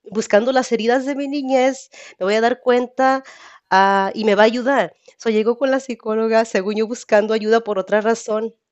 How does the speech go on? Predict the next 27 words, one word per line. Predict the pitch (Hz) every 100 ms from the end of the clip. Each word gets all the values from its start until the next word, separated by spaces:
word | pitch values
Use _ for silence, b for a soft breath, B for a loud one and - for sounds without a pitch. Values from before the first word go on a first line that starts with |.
| _
pero | 202 190
lo | 185
primero | 180 185
que | 196
le | 190 175
digo, | 196 196 208 _ _ _ _ _
"No | 202 190
soy | 190
feliz | 160 175 190 214 202
porque | - - 170
no | 156
tengo | 160 156
a | 156
Dios". | 147 143 131 - _ _ _ b b b
Y | 196
me | 190
dice, | 180 180 - 180 165 _ _ _ _ _ _ _ _ _ _ _ _ _ _ _ _ _ _ _ 170
"Ah, | 208 208
creí | 208 208
que | 240 262
no | 214 208
querías | 226 214 226
hablar, | 202 185 190 190 -
ah, | 190
de | 180
religión". | 175 165 170 - 202
<laughs> | 175 - -